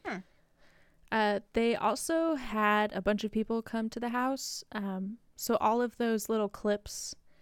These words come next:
Speaker 2: that you see in the movie where they're, like, investigating it, the news people, <clears throat> those reports are real or were actually done. So people claimed Legos and marbles would start flying around the room, that they would be hot to the touch.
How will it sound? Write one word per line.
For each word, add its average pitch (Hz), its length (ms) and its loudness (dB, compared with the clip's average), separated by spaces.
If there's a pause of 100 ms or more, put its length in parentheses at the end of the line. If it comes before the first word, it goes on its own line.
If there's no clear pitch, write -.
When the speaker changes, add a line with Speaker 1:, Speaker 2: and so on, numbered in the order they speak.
(420)
Speaker 2:
that - 100 -2
you 208 100 -2
see 208 440 -2
in 208 140 -2
the 196 80 0
movie 226 640 2 (460)
where 214 120 2
they're, 196 180 4
like, - 480 -2 (360)
investigating 226 840 2
it, 262 220 4 (360)
the 208 160 4
news 208 340 8
people, 269 380 2 (1040)
<clears throat> 247 400 0
those 269 160 6
reports 277 380 4
are 220 100 4
real 214 400 4 (840)
or 233 140 2
were 220 280 2
actually 226 360 2
done. 240 300 2 (520)
So 226 300 6
people 254 340 0
claimed 240 380 0
Legos 226 380 2
and 208 100 2
marbles 269 460 4
would 240 100 -6
start 233 220 0
flying 233 280 -2
around 233 180 2
the 226 60 0
room, 233 340 0
that 226 140 -6
they 214 120 0
would 220 100 0
be 220 140 -2
hot 226 280 -2
to 226 80 -4
the 220 120 -2
touch. - 580 -2